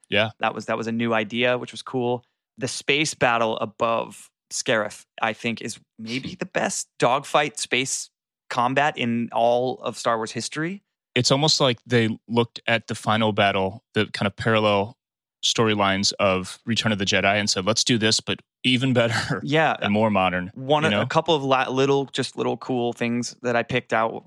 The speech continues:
Speaker 2: rewatching the film last night. There's one amazing shot of two X-Wings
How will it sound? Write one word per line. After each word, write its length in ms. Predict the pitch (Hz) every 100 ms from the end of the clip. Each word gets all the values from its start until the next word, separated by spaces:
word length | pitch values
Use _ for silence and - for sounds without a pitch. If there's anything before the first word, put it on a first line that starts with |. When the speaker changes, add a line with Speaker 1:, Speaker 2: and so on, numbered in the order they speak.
| -
Speaker 2:
rewatching 420 | 117 110 107 120
the 60 | 110
film 200 | 117 117
last 220 | 113 120
night. 180 | 120 110
There's 220 | 120 110
one 400 | 110 123 123 123
amazing 1040 | 117 117 113 120 123 135 135 127 120 120
shot 460 | 117 - 117 120 -
of 480 | 120 117 113 110 - _ _ -
two 460 | - 143 139 135 - -
X-Wings 840 | 131 - - 131 120 117 117 -